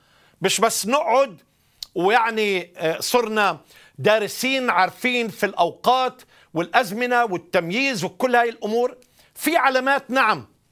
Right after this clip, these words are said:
في أوقات، نعم، والشخص الروحي يعي هذا الشيء، والشخص الروحي بيفهم.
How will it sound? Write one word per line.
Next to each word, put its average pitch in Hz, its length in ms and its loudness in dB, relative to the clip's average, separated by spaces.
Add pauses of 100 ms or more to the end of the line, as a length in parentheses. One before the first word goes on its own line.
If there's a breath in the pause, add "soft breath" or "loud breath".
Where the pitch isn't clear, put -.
(160)
في - 220 -4
أوقات، 240 640 0
نعم، 196 320 0 (480 loud breath)
والشخص 190 1120 0
الروحي 220 720 0
يعي 247 300 2
هذا 180 300 0
الشيء، 160 440 -4 (560 loud breath)
والشخص - 420 0
الروحي 240 320 0
بيفهم. 208 520 -6